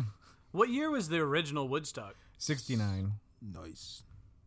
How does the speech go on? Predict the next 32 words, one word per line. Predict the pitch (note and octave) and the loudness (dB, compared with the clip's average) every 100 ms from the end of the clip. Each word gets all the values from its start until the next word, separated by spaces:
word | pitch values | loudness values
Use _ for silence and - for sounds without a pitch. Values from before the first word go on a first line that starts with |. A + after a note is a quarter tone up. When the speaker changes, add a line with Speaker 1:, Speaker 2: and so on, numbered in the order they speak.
| - - - - - _ - - - - A2 | -20 -20 -20 -20 -20 _ -16 -14 -12 -8 -8
Speaker 2:
I | |
feel | - D#3+ | -4 -4
like | C3+ | -4
I | A#2+ | -8
set | - D#3+ A#2+ | -2 -2 -2
you | B2+ | -6
up | B2 C3+ | -6 -4
for | C3+ | -6
that, | C3 B2+ | -4 -6
and | C3+ | -4
I | D3 | -4
didn't | D3+ C#3 | -4 -6
Speaker 3:
That's | C3 | -6
Speaker 2:
even | B2+ | -6
mean | C3+ | -6
Speaker 3:
right. | - | -8
Speaker 2:
to. | C#3 D3 A2+ G#2+ | -6 -4 -4 0
Speaker 3:
That | A2+ A#2 | 0 0
is | A#2+ B2+ A#2 | 0 -4 -4
right. | A2 - - - | -6 -8 -8 2
Speaker 1:
Uh, | D#3 D#3+ D#3 - - - | 8 10 8 6 -12 -4
Woodstock, | D3+ G3 G#3 G#3+ G3+ F#3 D#3 - C#3+ | 2 4 6 6 6 6 -2 -6 0
uh, | C3 | 2
sixty-nine | A#2+ E3+ - D#3+ C#3+ C3 A#2+ G#2 A#2 | 2 0 0 0 2 2 0 -2 -2
had | C3+ B2+ A#2+ A2+ - - - | 2 2 2 -2 -14 -20 -14
four | - D3+ D3 | -2 2 2
hundred | B2 C#3 B2+ A#2+ G#2 - - | 2 2 0 -2 -6 -14 -2
thousand | C3 B2+ B2+ B2+ B2 A2 G#2 | 2 4 4 2 2 2 0
people. | - A2+ A2 G#2+ F2 C2+ G2 - - - - - - - - - - - - - - | -2 -2 -2 -4 -12 -12 -16 -20 -20 -20 -20 -20 -20 -20 -20 -20 -20 -20 -20 -16 -8
Speaker 2:
That's | D3+ | -2
a | G3 | -2
lot. | C3 C#3 | 2 0